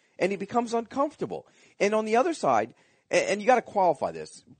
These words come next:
Bortles is playing really good football for Blake Bortles, but he's <laughs> playing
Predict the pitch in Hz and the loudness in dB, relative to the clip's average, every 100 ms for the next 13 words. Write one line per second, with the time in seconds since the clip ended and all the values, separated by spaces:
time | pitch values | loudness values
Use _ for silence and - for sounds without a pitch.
0 | - 185 311 285 180 - 165 139 113 - | 2 4 4 0 -8 -4 -2 -2 -6 -8
1 | 120 208 240 226 _ - 151 156 _ 165 | -2 -2 -2 -10 _ -4 -2 -2 _ -4
2 | 170 - 67 - _ _ 277 240 131 117 | -4 -8 -12 -16 _ _ 6 8 6 0
3 | 247 285 - - _ _ - 151 147 - | 4 2 2 -8 _ _ -4 -2 -2 4
4 | 220 208 214 | 6 6 4